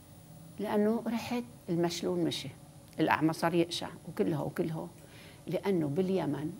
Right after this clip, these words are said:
في طناجر، مثل ما قال زكريا، هذا رمز المسيح جسديًا انصلب، شبه له. بدهم السيارة، قال لهم: "خذوها." أنا عشت مع داهش سنين، يحط راسه هيك.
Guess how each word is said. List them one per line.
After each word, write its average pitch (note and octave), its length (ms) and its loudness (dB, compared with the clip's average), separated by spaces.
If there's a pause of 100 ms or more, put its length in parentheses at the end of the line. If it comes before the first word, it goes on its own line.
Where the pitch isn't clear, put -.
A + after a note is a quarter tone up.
في G3 240 -4
طناجر، D#3 880 2 (300)
مثل D#3+ 200 -10
ما E3 160 -2
قال D#3+ 120 2
زكريا، D3 680 -2 (720)
هذا D3+ 180 6
رمز E3+ 600 4 (200)
المسيح D#3+ 600 0 (340)
جسديًا D#3+ 720 0
انصلب، - 640 -2 (400)
شبه - 500 -6
له. G3 220 0 (800)
بدهم F3 220 10
السيارة، B3 520 12
قال A3+ 120 6
لهم: A#3+ 100 4
"خذوها." A3 480 6 (300)
أنا A#3+ 120 8
عشت B3 220 4
مع B3 140 10
داهش A3+ 440 12
سنين، A3 520 6 (280)
يحط A#3 300 4
راسه G#3+ 320 10
هيك. F#3+ 340 6